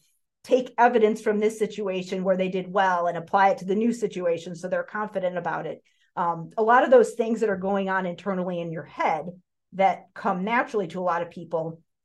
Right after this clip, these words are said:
these students might not be doing. So there does need to be a lot of modeling and talking through things that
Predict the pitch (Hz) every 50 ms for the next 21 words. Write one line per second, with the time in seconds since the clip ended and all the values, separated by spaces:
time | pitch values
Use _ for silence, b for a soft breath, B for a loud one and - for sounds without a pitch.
0 | _ 180 185 226 208 - - 208 202 175 175 170 - 190 175 160 180 170 160 -
1 | 170 160 165 165 165 151 135 - 165 - - 185 165 165 170 175 165 180 190 180
2 | 175 180 180 175 175 165 170 165 170 165 160 160 160 156 160 165 165 165 - _
3 | _ _ _ _ _ _ 175 185 190 196 190 208 208 226 247 262 277 269 269 262
4 | - 185 185 185 - 214 196 - - - 220 202 - - - 214 214 220 220 -
5 | 302 311 311 302 311 302 - - 214 190 180 - -